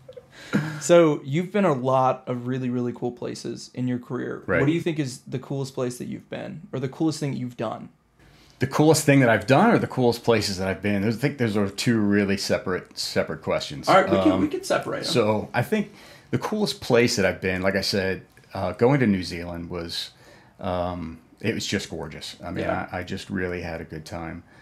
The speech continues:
Speaker 2: Um, I lived in, uh, uh, Germany, Frankfurt, Germany for four years, so I was able to travel, um,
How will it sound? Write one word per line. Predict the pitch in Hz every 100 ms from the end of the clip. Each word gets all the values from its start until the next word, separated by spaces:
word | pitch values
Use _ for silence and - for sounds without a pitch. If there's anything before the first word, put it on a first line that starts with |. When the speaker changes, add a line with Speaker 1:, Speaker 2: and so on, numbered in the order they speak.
| - _ _
Speaker 2:
Um, | 92 95 95 92 92 87 _ _ _ _ _ _ _ _ _
I | 98
lived | 107 120 110 117
in, | 110 104 98
uh, | 95 92 92 90 -
uh, | 92 90
Germany, | - 104 104 117 -
Frankfurt, | - 98 98
Germany | 92 98 98 92
for | 95
four | - 87 87
years, | 82 87
so | - 95 87 87
I | 85 90
was | 90 92
able | 90 82
to |
travel, | - - 90 90 87 85 - - - -
um, | - 92 90 87 87 85